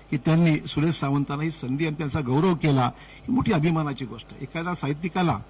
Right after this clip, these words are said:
दुसरं काय पाहिजे असतं? आपण केलेल्या कार्याचा गौरव व्हावा, अशा प्रकारची अपेक्षा जर होत असेल तर काही गैर नाही आणि त्याचं योगदान तेवढंच तुल्य आहे, अतुल्य आहे की ज्यांनी आपण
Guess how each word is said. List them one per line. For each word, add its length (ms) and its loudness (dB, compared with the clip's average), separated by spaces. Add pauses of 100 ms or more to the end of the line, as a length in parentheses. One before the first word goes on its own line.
(360)
दुसरं 220 4
काय 200 4
पाहिजे 280 4
असतं? 240 4
आपण 240 2
केलेल्या 460 2
कार्याचा 300 2
गौरव 340 6
व्हावा, 540 4 (500)
अशा 200 2
प्रकारची 440 -4
अपेक्षा 520 -2 (540)
जर 80 2
होत 240 2
असेल 460 4 (440)
तर 40 -6
काही 200 0
गैर 260 4
नाही 280 4
आणि 160 0
त्याचं 200 0
योगदान 460 4
तेवढंच 400 4
तुल्य 340 2
आहे, 340 2 (240)
अतुल्य 340 0
आहे 320 -4 (280)
की 80 -6
ज्यांनी 420 4 (500)
आपण 480 2